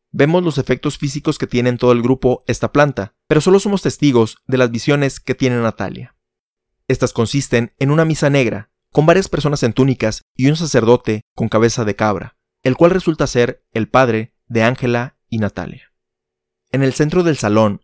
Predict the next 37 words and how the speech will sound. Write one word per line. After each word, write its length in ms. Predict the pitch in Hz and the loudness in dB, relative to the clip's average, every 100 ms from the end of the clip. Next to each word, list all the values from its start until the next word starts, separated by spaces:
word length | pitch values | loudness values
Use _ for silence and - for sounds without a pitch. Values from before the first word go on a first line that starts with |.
| - | -10
está 220 | 117 147 | -4 -2
una 100 | 165 | 0
mujer 400 | 160 123 127 131 | -2 0 0 0
con 140 | 127 | -2
un 100 | 123 | -2
embarazo 400 | 135 120 110 110 | -2 0 -2 -2
avanzado, 580 | 127 107 95 104 95 - _ - | -2 -4 -4 -6 -8 -14 _ -8
acostada 560 | 123 127 - 135 143 139 | -4 -2 2 2 2 0
sobre 240 | 120 117 | -2 -2
un 100 | 113 | -2
pentagrama. 640 | 117 104 101 101 - - _ _ _ _ _ _ - | -4 -4 -8 -10 -14 -20 _ _ _ _ _ _ -4
El 120 | 143 | 0
padre 220 | 175 202 | 2 2
de 100 | 190 | 2
Natalia 560 | 120 - 110 104 104 _ _ | 0 0 -2 -2 -6 _ _
toma 220 | - 160 | -2 0
una 140 | 185 190 | 2 0
figura 320 | 147 120 135 | 0 0 2
de 120 | 147 | 0
porcelana 500 | 120 104 110 113 131 | -4 -4 -2 0 0
del 140 | 127 110 | 0 -2
niño 180 | 117 | -2
Jesús 480 | 107 101 120 120 - _ | -4 -4 -2 -2 -4 _
bañado 380 | - 117 127 123 | -4 0 2 0
en 80 | 117 | -2
sangre 500 | 139 131 107 104 - _ | -2 -2 -2 -6 -10 _
y 80 | 147 | -6
comienza 380 | - 147 147 160 | -2 -2 -2 -4
a 20 | |
apuñalarlo, 640 | - 123 110 113 - - - _ _ - | -4 -2 0 0 -2 -8 -20 _ _ -6
lo 120 | 135 | 2
cual 160 | 180 175 | 4 4
se 100 | 196 | 0
refleja 300 | 156 160 160 | -2 0 0
en 40 | |
el 120 | 120 | 2
vientre 520 | 110 123 117 107 107 | 2 0 0 -6 -6